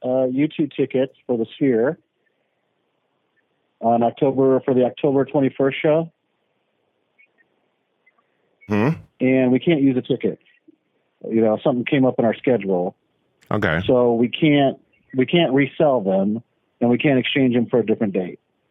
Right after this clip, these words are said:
Speaker 2: Yes, yeah, it's, it's
Speaker 1: What?
Speaker 2: for our new policy to prevent scalping, basically. I'm sure you're aware of some of the negative press we've had for that recently.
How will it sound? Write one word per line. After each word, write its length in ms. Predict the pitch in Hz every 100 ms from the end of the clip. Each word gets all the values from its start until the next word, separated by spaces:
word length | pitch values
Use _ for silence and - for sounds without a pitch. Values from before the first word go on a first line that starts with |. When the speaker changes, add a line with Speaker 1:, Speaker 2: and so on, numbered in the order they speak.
| _ _ _ _ _ _ _ _ _ _ _ _ _ _
Speaker 2:
Yes, 460 | - 104 98 92 -
yeah, 220 | 107 101
it's, 380 | 101 110 107 -
it's 340 | 120 120 -
Speaker 1:
What? 180 | 135 131 _ _
Speaker 2:
for 240 | - 139 135
our 120 | 120
new 220 | 113 107
policy 540 | - 107 104 95 98
to 120 | - 98
prevent 400 | 95 87 87 76
scalping, 600 | - 90 87 95 82 78
basically. 580 | 85 - 87 - 87
I'm 100 | 85 82
sure 200 | - 92
you're 180 | 87 85
aware 380 | 85 87 85
of 100 | 82 -
some 200 | 92 85
of 120 | 78
the 220 | 82 80
negative 460 | 80 85 80 78 78
press 340 | - 80 -
we've 140 | 85 78
had 180 | 80 -
for 140 | 78
that 160 | 76 64
recently. 580 | 78 71 78 69 76